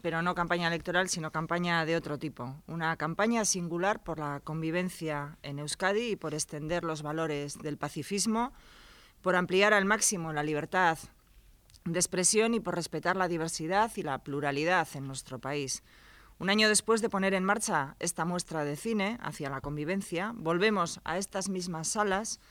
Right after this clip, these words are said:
para presentar una nueva edición de Cinexit. Lo bueno de esta segunda muestra es que hemos ganado en calidad y ya dejamos el listón muy alto el año pasado. Y creo sinceramente que vamos camino de consolidar un ciclo que, como saben,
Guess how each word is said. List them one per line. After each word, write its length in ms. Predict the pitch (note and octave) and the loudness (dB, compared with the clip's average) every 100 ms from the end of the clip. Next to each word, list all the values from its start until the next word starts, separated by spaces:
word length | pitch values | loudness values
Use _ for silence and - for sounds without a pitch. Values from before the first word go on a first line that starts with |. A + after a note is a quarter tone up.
| - - - | -20 -20 -4
para 200 | F3 F3+ | 2 2
presentar 560 | F3 F3 E3+ G#3+ A3 - | 2 0 2 4 4 2
una 220 | G#3+ G#3 | 0 2
nueva 280 | G3 F#3+ D#3 | 4 2 2
edición 440 | D3 C#3+ E3+ D#3 | -2 -2 -2 -2
de 100 | C#3 | -4
Cinexit. 580 | C3+ C#3 C3 - - A2+ - - - - - - | -6 -8 -8 -6 -8 -8 -16 -20 -20 -20 -20 -4
Lo 140 | D3+ F3 | 2 4
bueno 200 | A3+ A3+ | 4 4
de 60 | |
esta 180 | A3 G#3+ | 2 2
segunda 380 | A3 G3+ G#3+ F#3+ | 2 2 0 2
muestra 420 | G#3 A#3 G3+ G#3 | 0 -2 -2 0
es 140 | G3+ | 0
que 80 | - | -2
hemos 180 | G3 F#3+ | -2 -2
ganado 300 | F3 F3+ G3 | 0 0 0
en 100 | G3 | 0
calidad 480 | D#3+ C#3+ D3 C#3+ C3 - - - | -2 -2 -2 -2 -4 -10 -20 -6
y 120 | F3 | 0
ya 120 | F3 F#3 | 2 2
dejamos 380 | G3 G3+ G3 | 2 0 0
el 120 | G3 F3 | 0 -2
listón 300 | E3+ F#3 F3 | -2 -2 0
muy 200 | E3 D3+ | 0 -2
alto 320 | D3+ - E3 | -4 -2 -2
el 120 | C#3+ | -2
año 200 | C#3+ C3+ | -4 -6
pasado. 500 | A#2+ - D3+ B2+ A#2+ - - - - - | -4 -2 0 -2 -8 -16 -20 -20 -20 -8
Y 100 | E3+ | -2
creo 280 | G3 G#3 G#3+ | 4 4 4
sinceramente 640 | A3 G3+ G#3 G#3 A3 A#3 | 2 0 2 2 2 0
que 120 | G3+ | 2
vamos 320 | F#3 G3+ G#3 | 2 2 0
camino 440 | - D#3+ F#3+ A3 A#3+ | -2 -2 0 0 0
de 120 | G#3 | -2
consolidar 640 | E3+ E3+ E3+ E3 F3 E3+ - | -2 -2 -2 -2 0 0 -2
un 140 | G#3+ | -4
ciclo 440 | G3+ A3 A3+ B3 B3 | -4 -6 -4 -6 -6
que, 100 | F3+ | -8
como 220 | D#3 D3+ | -8 -4
saben, 480 | C#3+ E3+ F3+ G3+ | -2 0 0 -2